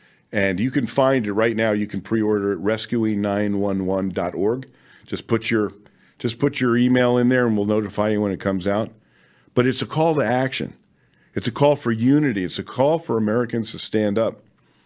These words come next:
for their police and for their nation, for their safety. I mean, look at, look at the astounding crime rates.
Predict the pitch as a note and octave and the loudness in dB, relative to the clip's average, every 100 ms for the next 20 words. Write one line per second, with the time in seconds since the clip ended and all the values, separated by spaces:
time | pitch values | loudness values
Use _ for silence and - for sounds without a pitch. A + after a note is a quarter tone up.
0 | _ _ _ _ - G#2+ A#2 A2+ G#2+ A#2+ | _ _ _ _ -4 0 2 0 -2 0
1 | C3 - - B2 B2 A2+ A#2 D#3 G#2 F#2+ | 0 -4 -4 0 0 2 0 -2 -4 -4
2 | G2 F#2 - C#3+ F3+ - - _ _ _ | -4 -4 -2 -2 -2 -10 -16 _ _ _
3 | _ _ _ _ _ _ B2+ D3 C3+ C3 | _ _ _ _ _ _ 2 4 4 2
4 | E3+ - - - B2 F3+ A3+ G#3+ A2+ - | 0 0 -6 -4 -2 -2 -4 -2 -4 -4
5 | - - _ - - - - - D#3+ G3+ | -20 -20 _ -6 -4 -4 -4 -2 0 0
6 | G#3 A2 F#2 - C3 E3 B2+ C2 - - | 0 -2 -4 -2 0 0 0 -4 -8 -16